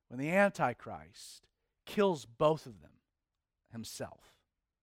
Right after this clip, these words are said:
Not only are their dead bodies desecrated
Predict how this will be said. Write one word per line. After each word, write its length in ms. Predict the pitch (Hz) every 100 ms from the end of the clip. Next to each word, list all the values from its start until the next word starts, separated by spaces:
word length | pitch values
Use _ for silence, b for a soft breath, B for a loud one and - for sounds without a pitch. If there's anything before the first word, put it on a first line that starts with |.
| _ _ _ _ _ _ _ _ _ _ _ _ -
Not 140 | 143
only 180 | 160 165
are 120 | 160
their 140 | 151 143
dead 320 | 117 151 143
bodies 760 | 139 143 147 127 117 - - - _ _ _ _ _ _ _ _ 123
desecrated 680 | 170 160 151 - 101 85